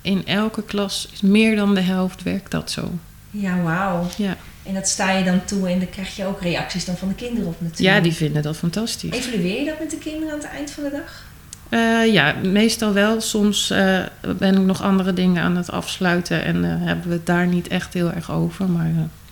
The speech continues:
Speaker 1: ja.
Speaker 2: Ja. Ja, ik ben zelf natuurlijk ook leerkracht geweest en nu weer een beetje. En ik merk ook dat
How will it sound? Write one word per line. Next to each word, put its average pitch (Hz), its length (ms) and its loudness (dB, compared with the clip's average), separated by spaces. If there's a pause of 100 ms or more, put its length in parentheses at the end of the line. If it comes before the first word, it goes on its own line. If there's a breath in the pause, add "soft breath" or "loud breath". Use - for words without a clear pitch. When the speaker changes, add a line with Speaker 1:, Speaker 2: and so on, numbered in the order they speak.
(160)
Speaker 1:
ja. 190 340 0 (400)
Speaker 2:
Ja. 196 240 -10 (600 loud breath)
Ja, 208 80 -4
ik 208 80 0
ben 208 120 2
zelf 208 140 4
natuurlijk 208 280 -4
ook 220 100 -4
leerkracht 190 580 0
geweest 175 560 2
en - 120 -2
nu 175 140 4
weer 170 120 0
een 165 100 2
beetje. 170 500 0 (520 loud breath)
En 196 100 0
ik 196 120 0
merk 208 220 -2
ook 202 120 -6
dat 190 160 -2